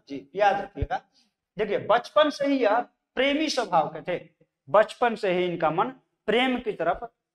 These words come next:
ज्यादा, अ, आकर्षित हुआ करता था। ये अथाह प्रेमी थे, मतलब प्रेम के प्रति इनके दिल में जो है ना, इनके हृदय में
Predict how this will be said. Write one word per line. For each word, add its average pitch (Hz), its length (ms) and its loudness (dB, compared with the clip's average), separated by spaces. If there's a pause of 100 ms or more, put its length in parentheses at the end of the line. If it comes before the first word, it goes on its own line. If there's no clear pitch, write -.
ज्यादा, 196 340 8
अ, 156 420 2
आकर्षित 175 480 -2
हुआ 139 120 -2
करता 143 300 -8
था। 214 540 0
ये 220 280 4 (600)
अथाह 233 360 8
प्रेमी 165 500 0
थे, 131 100 -8 (380)
मतलब 214 300 -2
प्रेम 262 360 0
के 233 100 0
प्रति 180 600 -4 (260)
इनके 190 300 0
दिल 202 280 -2
में 240 140 -4
जो 208 120 2
है 190 100 0
ना, 254 120 0
इनके 180 240 -4
हृदय 190 340 0
में 226 340 -2